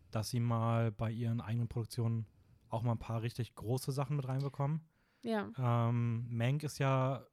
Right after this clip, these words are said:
Speaker 1: lange damals gehandelt worden, eher so ein bisschen gefloppt. Ma Rainey hat auch nicht so abgeliefert, wie man gehofft hat.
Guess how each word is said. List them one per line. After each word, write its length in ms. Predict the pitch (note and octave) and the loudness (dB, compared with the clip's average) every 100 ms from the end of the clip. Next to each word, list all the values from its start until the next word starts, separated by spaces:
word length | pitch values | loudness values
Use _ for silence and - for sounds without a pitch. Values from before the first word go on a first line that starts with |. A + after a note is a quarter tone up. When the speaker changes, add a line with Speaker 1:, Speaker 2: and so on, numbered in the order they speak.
| _ - | _ -2
Speaker 1:
lange 420 | C3+ C3+ C3+ B2+ | 0 2 2 2
damals 360 | B2 B2+ B2+ | 2 2 0
gehandelt 800 | - B2 B2 - - - C3 C3 A#2 | -2 -4 -4 -10 -18 -6 -2 -2 0
worden, 320 | B2 B2 B2+ | 0 2 0
eher 280 | A#2 A#2+ A#2+ | -2 0 0
so 120 | A#2+ | 0
ein 60 | |
bisschen 260 | A#2 A#2 B2 | -2 -2 -4
gefloppt. 520 | A#2 - B2 B2 - _ _ _ - _ - | -4 -6 -4 -4 -6 _ _ _ -20 _ -4
Ma 140 | A#2 | 2
Rainey 300 | A#2 A#2+ B2+ | 4 4 4
hat 120 | B2+ - | 2 0
auch 140 | A#2+ | 0
nicht 160 | C3+ G#2+ | 0 0
so 160 | A#2 | 0
abgeliefert, 520 | C#3 - B2+ B2+ C3+ A#2+ | -2 -2 -4 -2 -4 -2
wie 60 | |
man 140 | B2+ B2 | -2 -2
gehofft 360 | A2+ B2+ - | -2 -4 -4
hat. 340 | B2+ B2 B2 | -2 -2 -4